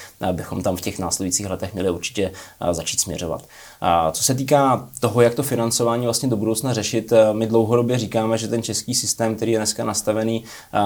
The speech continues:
není dlouhodobě udržitelný. On funguje velmi dobře, nicméně, a, funguje tím způsobem, že drtivou většinu všech peněz, a, dává do systému stát. Máme vlastně nejnižší poměr privátních peněz, které do systému veřejného zdravotního pojištění jdou v kontextu celé Evropy.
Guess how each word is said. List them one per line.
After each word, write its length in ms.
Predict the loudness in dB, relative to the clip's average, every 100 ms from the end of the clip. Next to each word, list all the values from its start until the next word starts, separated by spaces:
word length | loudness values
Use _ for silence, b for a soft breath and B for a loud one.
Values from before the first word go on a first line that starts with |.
| 2
není 380 | 2 2 4 6
dlouhodobě 440 | 4 4 4 4
udržitelný. 640 | 2 0 -4 -2 -2 -2 -4
On 80 |
funguje 420 | 0 2 6 6 6
velmi 240 | 4 2
dobře, 420 | 2 2 2 2 0
nicméně, 680 | -2 0 0 2 2 0 0 -2
a, 100 | -2
funguje 600 | -2 -2 4 8 8 6 B B 2
tím 160 | 6 6
způsobem, 720 | 4 0 2 4 2 2 0
že 340 | 4 6 6
drtivou 400 | 4 -2 0 0
většinu 340 | 2 0 0 -2
všech 220 | -2 -4
peněz, 460 | -2 -2 2 2 4
a, 300 | 4 4 2
dává 380 | 2 2 2
do 100 | 0
systému 400 | -4 -4 -2 -2
stát. 500 | 0 4 6 4 0
Máme 200 | 0 0
vlastně 280 | 0 0 0
nejnižší 640 | 0 0 0 -2 -2 -4 -6 B -4
poměr 360 | -2 2 2
privátních 640 | 2 2 4 4 2 -4 -4
peněz, 360 | -6 -2 -2
které 240 | -2 -2 -2
do 120 | -4
systému 580 | -6 -6 -4 -4 -4 -4
veřejného 300 | -4 -4 -2
zdravotního 420 | 0 0 -2 -4
pojištění 400 | -4 -6 -4 -4
jdou 120 | -2
v 120 | -4
kontextu 460 | -2 -2 -2 -4 -4
celé 400 | -2 2 2 2
Evropy. 500 | -2 -4 -2 -2